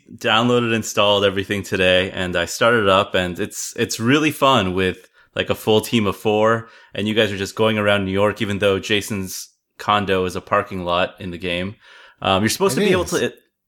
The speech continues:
Speaker 1: it's supposed to be like a real, like, a map of New York City.
Speaker 2: So
Speaker 1: And
Speaker 2: Oh.
Speaker 1: oh, go ahead, Jason.
Speaker 2: So it, it is kind of. I feel like when we were in Times Square, I didn't even know where we were fighting, and I was like, "Oh, this kinda looks like Times Square."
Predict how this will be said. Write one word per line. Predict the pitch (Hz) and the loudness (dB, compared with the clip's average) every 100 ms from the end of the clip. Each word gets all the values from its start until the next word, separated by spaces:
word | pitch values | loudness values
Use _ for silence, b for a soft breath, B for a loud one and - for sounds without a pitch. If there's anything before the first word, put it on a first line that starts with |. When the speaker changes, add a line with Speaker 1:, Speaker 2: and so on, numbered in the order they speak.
| _ | _
Speaker 1:
it's | 143 | -4
supposed | - 185 | 0 -2
to | 190 | 0
be | 180 | 0
like | 165 147 | 0 0
a | 113 | -2
real, | 98 113 123 123 120 120 - | 0 0 2 2 2 0 0
like, | 98 98 | -2 -2
a | 95 | -2
map | 95 101 104 | 0 0 -2
of | - 95 92 90 - - _ _ | -2 0 0 0 -8 -20 _ _
New | 107 | -4
York | 98 95 | -2 -2
City. | - 160 101 92 _ _ b b b b | -2 -4 -4 -8 _ _ b b b b
Speaker 2:
So | - 170 | 2 4
Speaker 1:
And | 95 92 92 90 - - _ _ _ _ _ _ _ _ _ - | 4 2 0 -4 -10 -20 _ _ _ _ _ _ _ _ _ -4
Speaker 2:
Oh. | 120 | 0
Speaker 1:
oh, | 101 | 4
go | 107 | 4
ahead, | 98 87 | 2 0
Jason. | 82 87 - | -8 -10 -14
Speaker 2:
So | 135 180 151 | -6 -2 0
it, | 185 180 - | -2 -4 -6
it | 165 190 | -2 0
is | 262 214 | 0 0
kind | - 185 185 127 | 0 0 0 0
of. | 98 | 0
I | 113 | 0
feel | - 165 | 0 0
like | 151 | 0
when | 127 117 | 2 0
we | 135 | 2
were | 156 147 | 2 0
in | 131 | 0
Times | 135 135 | -2 -2
Square, | - 131 131 | -2 0 0
I | |
didn't | 120 131 127 | 2 2 2
even | 120 | 2
know | 113 120 | 2 2
where | 117 113 | 2 2
we | 113 | 2
were | 110 | 0
fighting, | 104 107 110 117 | -2 -6 -4 -2
and | 107 | -2
I | |
was | 104 | -4
like, | 101 | -6
"Oh, | 151 107 | -6 -6
this | 110 | -6
kinda | 127 | -4
looks | 117 - | -2 -2
like | 120 | -4
Times | 113 107 | -4 -2
Square." | - 117 | 0 0